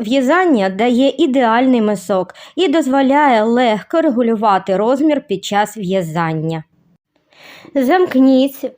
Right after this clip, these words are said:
повітряні петельки в коло і почніть в'язати ось такі стовпчики з одним накидом, як ви зараз бачите на відео.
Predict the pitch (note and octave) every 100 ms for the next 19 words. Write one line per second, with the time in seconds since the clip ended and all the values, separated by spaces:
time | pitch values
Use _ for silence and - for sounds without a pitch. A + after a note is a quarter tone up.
0 | _ - C4 C4 B3 G#3+ G#3+ G3+ G3+ G3+
1 | A#3+ A#3 G3 A#3 D4 C#4 - - A3+ F#3+
2 | G#3 E4+ D#4 - C4+ F#4 A4 B3+ - B3+
3 | D#4+ - A3+ A3 F#3+ G3+ F#3+ G3 A#3 E4
4 | - - - - D4 G4+ - A3 G3+ -
5 | A#3 E4+ G4 _ - A#3 B3+ - D#4+ D#4
6 | E4+ F4+ _ _ _ - A3+ A#3+ G3+ A3
7 | A#3+ A#3+ A#3 A#3 A3+ F#3 B3 F#4+ C4+ G#3+
8 | B3 A3+ G3 A3 C#4 F3 G3+ G3+ G3+ G#3+
9 | G3 F#3+ F3+ E3+ F3+ E3